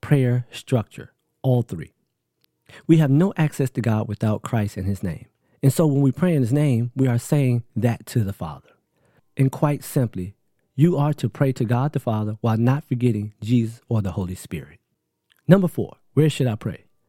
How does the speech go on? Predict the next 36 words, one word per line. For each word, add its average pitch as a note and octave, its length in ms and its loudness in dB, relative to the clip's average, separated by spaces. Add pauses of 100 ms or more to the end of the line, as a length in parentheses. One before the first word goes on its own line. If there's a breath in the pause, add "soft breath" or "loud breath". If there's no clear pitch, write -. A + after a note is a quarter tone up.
(240)
I D#3+ 60 4
don't E3+ 120 2
think C#3+ 200 0
God C3 160 -2
would A#2 100 -4
penalize A#2+ 480 0
you A2+ 60 -8
for - 120 -8
where A2+ 160 -2
you G#2+ 220 -2
pray. - 300 -10 (460 soft breath)
He F#3 120 2
just F3 180 2
wants D#3 220 2
to - 80 -2
ensure B2+ 260 0
you're A2 180 0
praying. - 340 -10 (500 soft breath)
Pray - 240 -6
alone. D3 420 0 (240)
It F#3 80 0
doesn't A#2+ 280 0
matter. F#2+ 300 -8 (380 soft breath)
Let A#3+ 160 4
prayer G3 220 0
be D#3+ 120 2
the C3 140 0
key - 260 -2
of B2 140 -6
the A2+ 60 0
morning A#2+ 400 0 (240)
and B2+ 100 2
the A#2 60 2
bolt C#3+ 320 2 (200)
at C3 160 0
night. G#2+ 320 -4